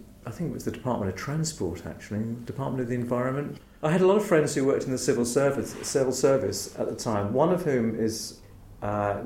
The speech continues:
did very well in advertising, and one of whom ended up as Robert Plant's drummer, and he's a,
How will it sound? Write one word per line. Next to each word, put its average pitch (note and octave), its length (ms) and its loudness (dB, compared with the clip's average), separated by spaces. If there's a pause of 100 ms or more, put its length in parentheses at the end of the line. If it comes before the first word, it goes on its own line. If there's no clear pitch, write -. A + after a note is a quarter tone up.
did C3+ 160 2
very B2+ 180 8
well A#2+ 160 6
in A2+ 120 4
advertising, A2+ 560 -2
and A2 80 2
one C#3+ 120 2
of D#3+ 120 2
whom A2 300 0
ended A#2+ 220 -2
up A2 140 0
as A2+ 140 0
Robert A2+ 400 0
Plant's A2+ 280 0
drummer, B2 500 2
and G2+ 100 -2
he's A2 180 -4
a, G2+ 220 0